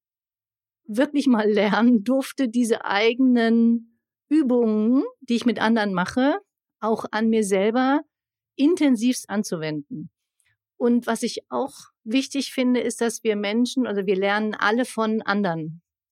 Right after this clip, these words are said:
Wir lernen von Vorbildern, von Nicht-Vorbildern, von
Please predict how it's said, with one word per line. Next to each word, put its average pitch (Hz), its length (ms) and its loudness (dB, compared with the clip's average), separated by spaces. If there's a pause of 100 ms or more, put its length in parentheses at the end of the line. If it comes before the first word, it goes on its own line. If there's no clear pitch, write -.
(360)
Wir 220 120 2
lernen 214 420 2
von 214 600 -2 (640)
Vorbildern, 214 760 0
von 190 720 -6
Nicht-Vorbildern, 220 1200 0
von 185 800 -4